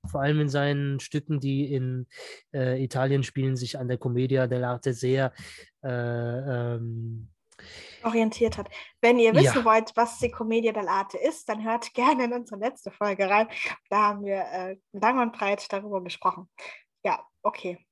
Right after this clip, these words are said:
Speaker 2: Mhm.
Speaker 1: Genau. So, das sind so die zwei Sachen von, von Roland Emmerich.
Speaker 2: Ja, A-, Anonymous, da hätte ich irgendwie Lust, den nochmal zu sehen.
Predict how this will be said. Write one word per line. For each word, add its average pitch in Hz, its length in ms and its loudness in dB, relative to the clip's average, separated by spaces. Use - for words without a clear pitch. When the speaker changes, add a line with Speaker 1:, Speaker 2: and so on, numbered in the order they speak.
Speaker 2:
Mhm. 233 300 -2
Speaker 1:
Genau. 143 340 6
So, 147 160 -2
das 139 180 0
sind 151 100 2
so 135 140 -2
die 135 140 -2
zwei 135 260 0
Sachen 131 300 -4
von, 120 400 -4
von 120 340 -6
Roland 123 520 4
Emmerich. 123 640 0
Speaker 2:
Ja, 202 560 6
A-, - 60 -4
Anonymous, 214 440 0
da 214 80 -6
hätte 233 220 -2
ich - 80 -10
irgendwie 226 240 -2
Lust, 220 220 -6
den 202 100 -4
nochmal 190 300 -4
zu - 140 -16
sehen. 214 380 -2